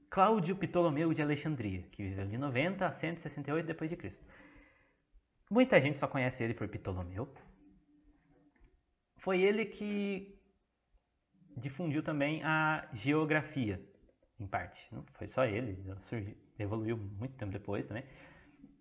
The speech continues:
Mas ele que construiu um pouco a geometria matemática e sistematizou mesmo a cartografia, no livro chamado Geografia.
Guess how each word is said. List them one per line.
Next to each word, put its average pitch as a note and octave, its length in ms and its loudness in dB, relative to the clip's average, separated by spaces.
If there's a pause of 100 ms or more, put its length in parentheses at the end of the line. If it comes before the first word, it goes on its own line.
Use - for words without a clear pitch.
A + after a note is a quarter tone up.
(200)
Mas B2+ 800 2
ele C3 420 -2 (420)
que - 120 -12
construiu D#3+ 460 2 (200)
um A2 120 -8
pouco A#2+ 400 0
a G#2+ 140 2
geometria C3 400 2
matemática C3+ 680 0 (160)
e G#3 340 4
sistematizou F3+ 720 0
mesmo D3 340 -2
a D3 380 0 (180)
cartografia, D3 880 4
no C3+ 140 2
livro D3+ 240 8
chamado D3+ 500 -2
Geografia. C#3 520 0